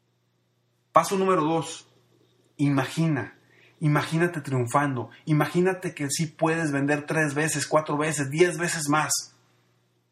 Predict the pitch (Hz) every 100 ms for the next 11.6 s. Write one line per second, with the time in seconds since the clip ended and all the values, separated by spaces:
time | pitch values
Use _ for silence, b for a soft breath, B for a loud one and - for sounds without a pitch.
0 | _ _ _ _ _ _ _ _ 135 117
1 | 156 175 175 156 135 151 180 180 - _
2 | _ _ _ _ 120 113 - 120 110 85
3 | - _ _ _ 131 127 123 120 117 143
4 | 151 - 131 120 113 104 101 - _ -
5 | 151 156 156 _ _ 135 123 120 - 139
6 | 127 120 110 _ - 113 - 127 123 117
7 | _ _ - 127 143 170 175 _ _ _
8 | _ _ _ _ _ _ _ - 123 120
9 | 113 113 113 127 123 123 - _ - 117
10 | 123 110 110 - 117 117 117 117 110 110
11 | 113 107 101 98 - -